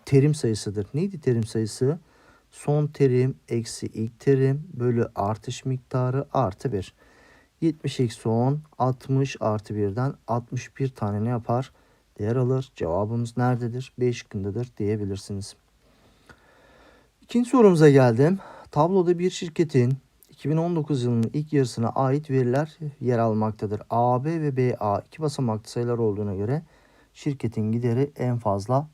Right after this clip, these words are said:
ne kadardır demiş. Şimdi bak, o zaman gelirden gideri çıkarırsan kar elde edersin. Yani A B eksi B A değer olarak nedir? Otuz altı.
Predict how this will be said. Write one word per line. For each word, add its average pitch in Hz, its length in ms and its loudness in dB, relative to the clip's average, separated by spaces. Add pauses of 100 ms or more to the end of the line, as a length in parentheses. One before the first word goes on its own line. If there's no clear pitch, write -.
(140)
ne 123 140 -2
kadardır 101 440 -4
demiş. 101 220 -4
Şimdi 180 280 -2
bak, 110 300 0 (640)
o 127 60 0
zaman 156 400 0
gelirden 151 560 4
gideri 151 280 2
çıkarırsan 147 540 -2 (120)
kar 131 200 4
elde 107 200 2
edersin. 101 440 -4
Yani 120 360 0 (120)
A 113 380 2
B 135 80 6
eksi 107 640 0
B 110 260 0
A 127 300 0 (500)
değer 127 160 2
olarak 104 460 0
nedir? 143 340 -4
Otuz 123 340 -6
altı. 95 300 -4